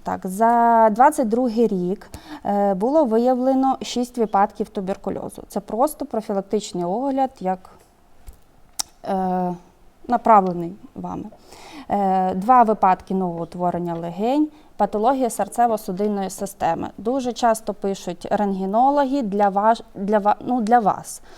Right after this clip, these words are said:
Скажімо так, це сьогодні ця патологія нічого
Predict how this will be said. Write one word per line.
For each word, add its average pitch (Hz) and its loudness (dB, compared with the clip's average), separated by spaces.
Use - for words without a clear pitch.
Скажімо 214 0
так, 196 -2
це 269 2
сьогодні 208 4
ця 196 4
патологія 180 -2
нічого 185 -2